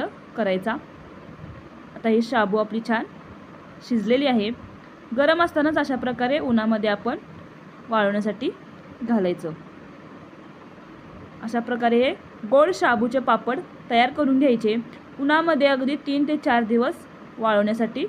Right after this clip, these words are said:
ठेवायचे. पाहू शकता, वाळल्यानंतर अशा प्रकारे आपले हे पापड तयार झालेले आहेत. अगदी पांढरे शुभ्र आणि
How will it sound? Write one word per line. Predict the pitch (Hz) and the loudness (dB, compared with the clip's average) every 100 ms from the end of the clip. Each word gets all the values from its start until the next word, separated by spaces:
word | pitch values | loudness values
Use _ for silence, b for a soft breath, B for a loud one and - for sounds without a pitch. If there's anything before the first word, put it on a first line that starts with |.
| - - - | -8 -20 -6
ठेवायचे. | 262 190 175 180 160 160 - - - - - - - - | -2 0 0 -2 -8 -10 -18 -20 -20 -20 -20 -20 -20 -8
पाहू | 240 240 | 0 0
शकता, | 254 294 - 233 262 - - - - - | 2 -4 0 0 0 -8 -20 -18 -18 -4
वाळल्यानंतर | 233 233 226 247 262 233 226 | 2 4 6 4 2 2 0
अशा | 226 | 0
प्रकारे | 220 220 226 220 | -2 -2 -2 -2
आपले | 214 214 | 0 0
हे | 277 - - - | 0 -4 -20 -8
पापड | 233 196 202 240 - | -2 -2 -2 -6 -2
तयार | 269 240 | 2 4
झालेले | 233 190 185 | 2 2 0
आहेत. | 180 175 151 - - - - - - - | 0 -4 -8 -14 -18 -18 -20 -20 -20 -4
अगदी | 240 254 | 0 0
पांढरे | 302 285 247 226 240 | 0 2 2 4 2
शुभ्र | 247 277 214 220 240 - - - - - - - - - | 0 0 0 0 -2 -8 -20 -20 -20 -20 -20 -20 -20 -12
आणि | 220 233 | 0 0